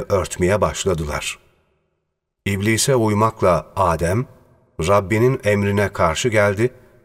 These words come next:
ve yolunu şaşırdı. Sonra Rabbi onu, yaptığına çokça tövbe edip, samimi olduğundan dolayı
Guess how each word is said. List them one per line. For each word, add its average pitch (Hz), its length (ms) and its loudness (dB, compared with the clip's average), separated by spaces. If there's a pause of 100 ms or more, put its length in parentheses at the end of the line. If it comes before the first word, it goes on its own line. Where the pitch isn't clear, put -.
ve 82 380 0 (380)
yolunu 104 480 0
şaşırdı. 69 640 -4 (1000)
Sonra 104 580 2 (440)
Rabbi 95 440 0
onu, 90 420 -2 (520)
yaptığına 110 720 0
çokça - 520 -2
tövbe 98 460 2
edip, 95 300 -2 (380)
samimi 107 640 2
olduğundan 98 720 2
dolayı 101 400 2